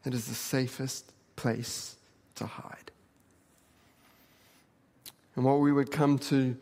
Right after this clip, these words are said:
to learn is that the Lamb of God is Jesus. There's this random little piece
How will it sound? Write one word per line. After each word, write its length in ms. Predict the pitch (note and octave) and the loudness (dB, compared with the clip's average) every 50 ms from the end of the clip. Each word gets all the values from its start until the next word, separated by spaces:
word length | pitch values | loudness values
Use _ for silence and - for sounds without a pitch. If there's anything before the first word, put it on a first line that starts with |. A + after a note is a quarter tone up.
| - - - _ - - | -14 -20 -20 _ -16 -6
to 120 | - - B2+ | -2 2 4
learn 300 | C3 C3+ C#3 C#3 C3+ B2+ | 4 4 4 4 4 2
is 140 | B2 - | 0 0
that 240 | - C3 B2+ B2+ - - - - - _ _ _ _ _ _ _ _ _ _ _ _ _ _ _ _ _ _ _ _ _ | 0 0 0 0 -2 -6 -12 -18 -20 _ _ _ _ _ _ _ _ _ _ _ _ _ _ _ _ _ _ _ _ _
the 80 | - C3 | -2 2
Lamb 360 | B2 B2+ C3+ C#3 D3+ D#3 D3+ | 4 4 4 4 4 4 4
of 180 | C3+ B2 B2 A#2 | 2 2 2 4
God 420 | C3+ C#3 C#3 C3+ C3+ D#3+ F#3+ F3+ - - - - - _ _ _ _ _ _ _ _ _ _ _ _ _ _ _ _ _ _ _ _ _ _ _ _ _ _ _ _ _ - | 4 4 4 4 0 -2 -4 -6 -8 -12 -18 -18 -20 _ _ _ _ _ _ _ _ _ _ _ _ _ _ _ _ _ _ _ _ _ _ _ _ _ _ _ _ _ -4
is 240 | E3 C3+ B2+ A#2+ A2+ | -2 0 0 0 0
Jesus. 640 | - - C#3 D#3 D3+ - A#2+ - - - - - - - - _ _ _ _ _ _ _ _ _ _ _ _ _ _ _ _ _ _ _ _ _ _ _ _ _ - | 0 2 2 2 2 0 -6 -10 -10 -12 -12 -14 -16 -18 -20 _ _ _ _ _ _ _ _ _ _ _ _ _ _ _ _ _ _ _ _ _ _ _ _ _ -2
There's 320 | D3+ D3 D3 D3 C#3 B2+ | 2 4 6 6 4 4
this 240 | E3+ E3 - - - - - - - - - - - - | 2 0 0 -2 -4 -8 -14 -18 -18 -18 -18 -20 -4 2
random 1040 | D3+ C#3 C#3 C#3+ D#3 D#3+ F3 F#3+ G3 F#3+ F#3 F#3+ F#3+ F#3 F#3 F#3 F#3 E3+ D#3+ - - - - - - | 4 6 8 8 8 6 6 4 4 6 6 6 6 6 6 6 4 4 2 0 -4 -10 -14 -6 0
little 320 | D3 D#3 D#3 D3+ E3+ D3+ | 4 6 6 6 4 2
piece 600 | D3+ - - - - F3 D#3+ - - - - - | -2 -6 -4 0 2 2 4 2 0 -2 -4 -8